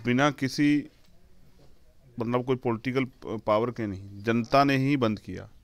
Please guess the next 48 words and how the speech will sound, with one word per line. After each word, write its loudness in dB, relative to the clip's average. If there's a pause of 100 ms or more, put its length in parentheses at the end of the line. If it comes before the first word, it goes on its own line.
(160)
जनता -4
सड़कों -4
पे -4
आई, -2
कीमत -4
भी -4
चुकाई, -2
हमने -2
मुकदमे -2
झेले, -6 (540)
जेलें 6
काटी, 0
रासुकाएँ 2
लगी, 0 (360)
सत्रह -2
अठारह 0
लोग -2
शहीद -2
हुए, -8 (480)
तो -2
हम 2
लोग 4
जागरूक 8
हैं। -8
जो 4
लोग 8
और 12
जागरूक 12
नहीं -4
हैं, -12 (1600)
उनको 8
जागरूक 8
करना 0
है, -4
जो 0
अति -4
पिछड़ी -6
जातियाँ -6
हैं, -8
जो -6
पिछड़े -10
वर्ग -4
की -10
जातियाँ -6
हैं, -6
जो -6
अन्य -2
धर्म, -2